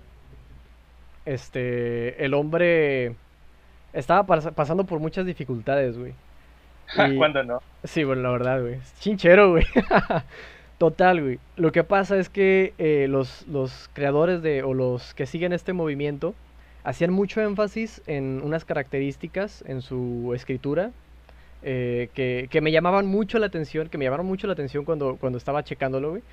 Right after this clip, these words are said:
Speaker 1: Y, y yo lo veo muy reflejado en la época moderna, en el sentido de que estos, estas personas, güey, eran... ¿cómo, cómo, cómo explicarlo, güey? El...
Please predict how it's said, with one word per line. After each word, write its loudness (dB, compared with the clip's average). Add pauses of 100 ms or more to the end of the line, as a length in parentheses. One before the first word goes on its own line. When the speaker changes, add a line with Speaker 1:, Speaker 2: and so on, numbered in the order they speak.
(340)
Speaker 1:
Y, -2
y -4
yo 2
lo 6
veo 4
muy 2
reflejado 0
en -2
la 4
época -2
moderna, 2 (360)
en -2
el 0
sentido -2
de 2
que 0 (540)
estos, 0
estas -4
personas, 0
güey, -2
eran... 0 (840)
¿cómo, 0
cómo, 6
cómo 0
explicarlo, -2
güey? -4 (100)
El... -2